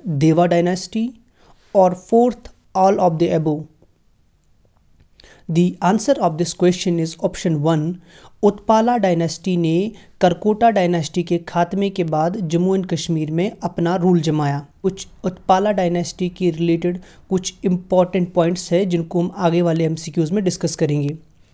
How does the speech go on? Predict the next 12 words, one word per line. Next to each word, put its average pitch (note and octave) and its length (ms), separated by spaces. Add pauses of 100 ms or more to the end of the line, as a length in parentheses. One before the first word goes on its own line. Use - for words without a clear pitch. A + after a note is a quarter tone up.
So E3 120
the D#3+ 160
answer G3 300
of F3+ 100
this E3 140
question F3+ 400
is A#3+ 120 (460)
A, A3+ 260
that E3+ 200
is E3+ 120
Utpala E3 540
dynasty। D3+ 420